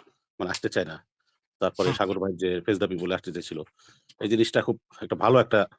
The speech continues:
Speaker 1: জিনিস হইছে আরকি ডকুমেন্টারি।
Speaker 2: আচ্ছা। ওইটা হ্যাঁ, বা-, বানায় রেখে দিলাম। এটা এখন অনেকে এসে জিজ্ঞেস করে তো মুমিনরা যে,
Speaker 1: হ্যাঁ, হ্যাঁ, হ্যাঁ।
Speaker 2: "যান না কেন? তমুকের সাথে যান না কেন?" ভাই <laughs> আমরা তো রা-, রাজি আছি ভাই। আম-,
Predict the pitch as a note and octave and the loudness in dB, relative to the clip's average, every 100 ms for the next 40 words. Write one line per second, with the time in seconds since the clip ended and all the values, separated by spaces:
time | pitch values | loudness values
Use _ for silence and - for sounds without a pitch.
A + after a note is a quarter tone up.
0 | _ F#2 G2 E2+ E2 - - - _ - | _ -4 -2 -2 -6 -10 -16 -20 _ -10
1 | F2+ F2+ E2 - - - _ _ - G3+ | -6 -4 -6 -6 -6 -8 _ _ -8 -6
2 | - G2+ - C#3 D3+ D3 C3+ B2+ C#3 C#3+ | -4 -6 -2 4 6 8 6 8 8 6
3 | C#3 D3 C#3 E3 F3+ B2 A#2+ A2 A2 B2+ | 4 4 4 4 4 0 0 0 -2 -2
4 | B2 C#3+ D3+ C#3 C3 C#3 - D3+ E3+ D3+ | -2 2 4 2 2 2 2 0 0 0
5 | D3 D#3 B2+ G#2+ F#2 E2 D#2+ - _ C3 | 0 4 6 6 4 0 -4 -20 _ -2
6 | B2 B2 A#2+ B2 A#2+ A#2 A#2 A#2 A2 G#2+ | 0 -2 -4 -4 -8 -8 -8 -6 -6 -8
7 | A#2 B2+ D3+ B2 B2+ F#3 D#3+ D3+ A#2+ B2+ | -4 0 0 0 0 0 2 0 0 2
8 | A#2 D#3 D3 - G2+ G#2 F#2+ A#2 | 4 4 4 -2 -4 -6 -8 -12